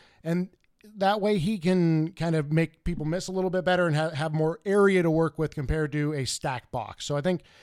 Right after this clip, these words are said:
he's gonna work better in offenses, like you said, like, even with, like, uh, Atlanta, who like to spread people out. I think that's where he's gonna be most effective. He's not a pounder. He's not a guy you wanna give the ball to thirty times or even twenty times. I think he's gonna be most effective with a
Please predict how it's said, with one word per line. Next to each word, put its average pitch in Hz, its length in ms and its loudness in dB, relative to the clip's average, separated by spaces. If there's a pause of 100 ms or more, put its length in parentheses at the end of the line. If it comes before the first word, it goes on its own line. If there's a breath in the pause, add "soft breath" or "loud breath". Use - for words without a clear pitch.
(140 soft breath)
he's 202 160 -4
gonna 220 160 4
work 190 200 2
better 180 300 4
in 170 140 2
offenses, 160 440 0
like 190 140 -4
you 165 60 -8
said, 165 200 -2
like, 160 280 -8
even 160 260 0
with, 156 160 2
like, 143 240 -4
uh, 147 40 -2
Atlanta, 143 840 -2 (340 soft breath)
who 160 560 2
like 180 200 -2
to 143 60 -10
spread 160 220 -4
people 135 300 -6
out. 107 260 -16
I 139 60 -6
think 165 160 0
that's 160 180 -2
where 160 80 -2
he's 143 80 -4
gonna 147 140 -2
be 143 40 0
most 139 260 -2
effective. 143 420 -6
He's 135 260 -6
not 165 240 0
a 160 40 -6
pounder. 160 500 -4
He's 139 180 -6
not 156 180 0
a 160 40 -6
guy 156 160 0
you 156 160 0
wanna 156 160 0
give 147 160 -4
the 143 80 -6
ball 143 220 -2
to 147 140 -6
thirty 143 300 -4
times 135 480 -6 (480 soft breath)
or 147 400 -4
even 151 280 -2
twenty 160 320 2
times. 147 320 0
I 147 80 0
think 139 160 -4
he's 147 120 -4
gonna 147 140 -4
be - 20 -2
most 139 280 -4
effective 135 400 -8
with 135 120 -6
a 135 160 -6